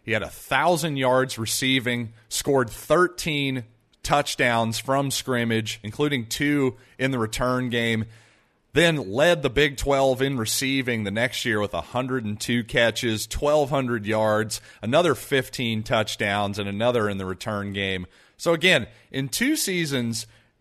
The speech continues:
Jeremy Maclin had twenty-eight hundred some odd yards from scrimmage. Sorry, no, take that back. He had over three thousand yards from scrimmage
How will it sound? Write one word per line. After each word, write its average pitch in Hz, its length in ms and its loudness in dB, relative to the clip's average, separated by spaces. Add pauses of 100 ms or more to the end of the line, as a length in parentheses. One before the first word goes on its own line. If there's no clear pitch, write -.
Jeremy 180 400 0
Maclin 127 640 0 (420)
had 131 460 2 (160)
twenty-eight 170 720 2
hundred 139 440 0
some 147 280 0
odd 127 260 2
yards 107 420 2
from 95 200 -6
scrimmage. 107 760 -2 (160)
Sorry, 131 440 2 (160)
no, 185 360 2 (140)
take 202 200 0
that 180 200 0
back. 143 300 4
He 175 100 -4
had 220 160 4
over 143 180 2
three 160 420 -4
thousand 127 720 -2
yards 90 360 0
from 87 180 -8
scrimmage 92 600 -6